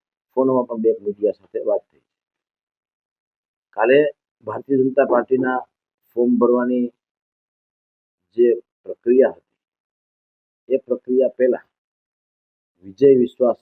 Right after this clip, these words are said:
સભામાં અમારા સાંસદ શ્રી રાજેશભાઈ ચુડાસમા દ્વારા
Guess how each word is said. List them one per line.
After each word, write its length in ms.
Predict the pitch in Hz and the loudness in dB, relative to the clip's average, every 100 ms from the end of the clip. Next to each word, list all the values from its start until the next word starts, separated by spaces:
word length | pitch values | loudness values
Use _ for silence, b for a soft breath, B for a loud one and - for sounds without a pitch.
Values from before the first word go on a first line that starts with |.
| - | -8
સભામાં 1600 | 101 110 - _ _ _ _ _ _ _ _ _ _ 101 113 98 _ _ _ _ _ | -2 -2 -2 _ _ _ _ _ _ _ _ _ _ -6 -6 -6 _ _ _ _ _
અમારા 220 | 107 113 113 | _ -10 -10
સાંસદ 460 | - 107 113 127 | -12 -20 -10 -8
શ્રી 460 | 117 123 123 117 113 _ 92 | -8 -6 -2 -2 -2 _ _
રાજેશભાઈ 540 | 87 90 117 - 113 | -10 -6 -8 -2 -4
ચુડાસમા 640 | 110 101 104 104 - 104 104 | -4 -6 -6 -6 -12 -20 -16
દ્વારા 300 | 101 107 | -6 -6